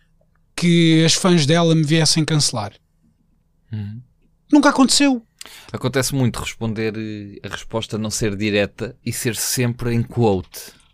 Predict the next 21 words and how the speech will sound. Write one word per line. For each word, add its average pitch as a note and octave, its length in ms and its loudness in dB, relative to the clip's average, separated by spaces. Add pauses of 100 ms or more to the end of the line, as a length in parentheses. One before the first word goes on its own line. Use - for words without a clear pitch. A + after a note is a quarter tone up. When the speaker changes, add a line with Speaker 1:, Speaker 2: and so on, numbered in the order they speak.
(140)
Speaker 1:
Yeah. F3+ 240 0 (800)
Speaker 2:
Yeah. - 180 -8 (1040)
Speaker 1:
E, A3 520 4 (200)
pá, G3 200 0
nunca A#3+ 260 8
conseguiram, B3 640 4
tipo, F3+ 220 2
nunca B3 240 6
conseguiram. G#3 420 2
Eu G3 80 6
já A3 200 6
as F#3+ 100 2
vi F#3 320 4
fazer G3 300 4
isso G#3 180 4
a G#3 40 8
outras G#3 280 4
pessoas C#3+ 340 2
e C#3 40 -2
tiveram G#3 340 4
tração, D#3 500 2